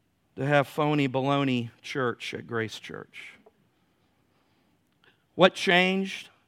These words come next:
He moved from focusing on himself and his problems at the start of the psalm, and he wraps it up in verse five and six and shifted his thoughts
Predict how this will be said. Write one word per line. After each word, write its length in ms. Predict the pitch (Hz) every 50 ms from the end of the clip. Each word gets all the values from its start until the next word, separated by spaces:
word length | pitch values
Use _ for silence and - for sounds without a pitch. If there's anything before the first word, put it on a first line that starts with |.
| _ _ _ _ _ _ _ _ _ -
He 140 | - 156
moved 380 | 147 151 170 180 185 190 185 -
from 160 | - 160 147
focusing 600 | - - 180 180 175 - 196 175 - - 175 170
on 140 | 160 156 147
himself 1000 | 139 135 123 - - - - - 202 196 202 202 214 214 - - - - - _ _ _ _ _ _ _ _ _ _ _ _ _
and 120 | - 131 139
his 100 | 131 -
problems 720 | - - - 165 165 175 180 175 190 190 185 185 180 151
at 120 | 143 131 -
the 60 | 139
start 380 | - - - 175 170 175 180
of 80 | 180 160
the 80 | 170 165
psalm, 560 | - - - 175 165 165 165 170 170 170 160 - _ _ _ _ _ _ _ _ _ _ _ _ -
and 80 | -
he 60 | 127 127
wraps 420 | 131 143 151 170 170 - - -
it 100 | 180 170
up 160 | 165 165 -
in 80 | 151 143
verse 220 | 147 147 147 -
five 320 | - - 156 156 160 160 165
and 100 | 160 -
six 480 | - - 160 147 139 135 - - -
and 140 | - 127 120
shifted 420 | - - - 160 156 151 - 139
his 180 | 131 143 127 -
thoughts 600 | - 160 147 143 139 131 - - - - - -